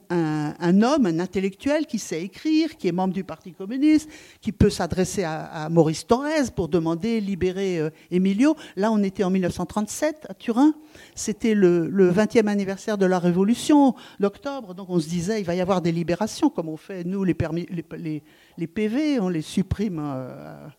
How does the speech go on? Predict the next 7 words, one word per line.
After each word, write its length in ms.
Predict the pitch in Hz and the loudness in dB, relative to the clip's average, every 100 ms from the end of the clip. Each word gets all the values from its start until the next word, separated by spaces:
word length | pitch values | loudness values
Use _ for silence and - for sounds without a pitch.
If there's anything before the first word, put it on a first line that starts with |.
| _ - | _ -14
<laughs> 800 | - _ _ _ _ _ _ | -14 _ _ _ _ _ _
bon, 180 | 170 165 - | -6 -6 -8
bref, 200 | 156 156 - - - - - - | -10 -10 -12 -20 -20 -20 -20 -18
c'était 340 | - 165 - 180 | -8 -8 -8 -14
une 520 | 190 - - - - | -14 -20 -20 -20 -12
plaisanterie 460 | 190 185 175 190 | -8 -4 -4 -6
stupide. 560 | - - 175 - - | -10 -10 -8 -8 -8